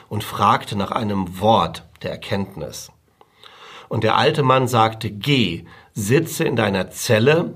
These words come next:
in deiner Mönchszelle, dem Zellion, bleib in deiner Zelle,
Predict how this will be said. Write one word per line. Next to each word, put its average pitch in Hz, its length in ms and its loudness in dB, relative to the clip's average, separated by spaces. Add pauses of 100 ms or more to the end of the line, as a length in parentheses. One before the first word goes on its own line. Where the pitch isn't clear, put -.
(140)
in 117 80 -12
deiner 95 240 -6
Mönchszelle, 117 880 -4
dem 92 200 -8
Zellion, 131 800 0 (520)
bleib 117 560 2
in 113 140 0
deiner 107 380 2
Zelle, 123 520 0